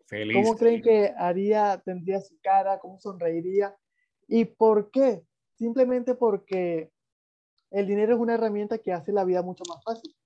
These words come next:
Speaker 2: El dinero te permite educarte, te permite hacer tu vida mucho más fácil, pagar tus gastos, hacer feliz a tu familia, dar regalos,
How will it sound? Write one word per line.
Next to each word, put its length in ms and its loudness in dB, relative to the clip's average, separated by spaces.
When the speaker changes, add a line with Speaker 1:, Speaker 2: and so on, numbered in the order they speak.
Speaker 2:
El 160 0
dinero 360 0
te 140 0
permite 720 -4
educarte, 680 0
te 160 -12
permite 800 -8
hacer 300 -4
tu 100 0
vida 160 6
mucho 340 -6
más 180 -8
fácil, 580 0
pagar 420 0
tus 380 -4
gastos, 720 -4
hacer 500 -2
feliz 300 -2
a 80 -2
tu 100 -6
familia, 600 0
dar 300 0
regalos, 600 0